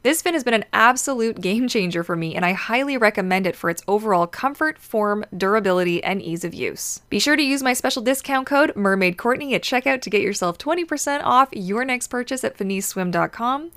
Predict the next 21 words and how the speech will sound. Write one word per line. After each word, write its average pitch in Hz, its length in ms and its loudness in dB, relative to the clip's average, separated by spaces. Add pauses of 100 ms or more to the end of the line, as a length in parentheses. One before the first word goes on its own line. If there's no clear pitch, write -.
Again, 214 300 6
that 214 180 4
code 226 240 0
was 185 140 0
Mermaid 175 440 0
Courtney, 311 540 -8
M 175 220 2
E 165 320 -4
R 233 400 2
M 285 320 -2
A 202 240 0
I 151 320 -2
D 202 500 -2
C 262 380 -6
O 170 140 0
U 185 440 -2
R 156 220 -2
T 202 500 -6 (140)
N 226 340 -4
E 160 180 -8
Y, 202 520 2